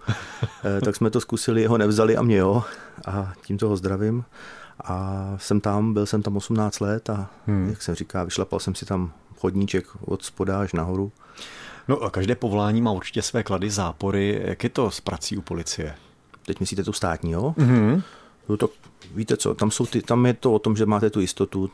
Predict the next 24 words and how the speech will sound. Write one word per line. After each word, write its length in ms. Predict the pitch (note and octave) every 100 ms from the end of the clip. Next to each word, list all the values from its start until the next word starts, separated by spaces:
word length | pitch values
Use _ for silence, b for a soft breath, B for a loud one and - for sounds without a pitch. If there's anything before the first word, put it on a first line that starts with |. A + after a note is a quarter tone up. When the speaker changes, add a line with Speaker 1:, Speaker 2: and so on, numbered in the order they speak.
| -
Speaker 2:
toho, 300 | - F#2 F#2 F#2+ - - -
že 300 | F#2+ F#2 E2+ - -
vám 180 | F#2 F2+
ten 180 | G2
plat 140 | F2+ -
přijde, 460 | - G2+ F#2 F2+ F2 B B B -
že 180 | E2+ E2+
se 120 | -
o 80 | F2
vás 180 | F2
stát 200 | - F2
postará, 540 | - - - E2+ F2 F2 -
jsou 180 | - E2
tam 120 | F2+
ty 80 | F2
sociální 460 | - - F#2 F2+ E2+
jistoty 400 | - F2+ D#2+ E2+
ze 100 | D#2+
všech 180 | - E2+
stran. 360 | - F2 E2+ F#2 B B B B B -
Eh, 280 | E2 E2+ E2+ -
práce 380 | F2 F#2 F#2 G2
je 60 | F2
to 200 | D2+